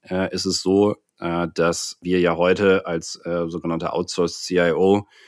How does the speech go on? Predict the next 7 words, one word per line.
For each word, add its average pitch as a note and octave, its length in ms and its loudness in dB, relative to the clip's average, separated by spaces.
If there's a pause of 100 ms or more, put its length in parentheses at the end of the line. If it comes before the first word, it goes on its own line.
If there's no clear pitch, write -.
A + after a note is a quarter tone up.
(220)
für F2+ 360 4
Family F2+ 400 4
Offices, F2 520 -4
Stiftungen, F2+ 580 -2
Vermögensverwalter, F#2 1200 2
Fonds F2+ 360 2
prüfen, A2+ 540 4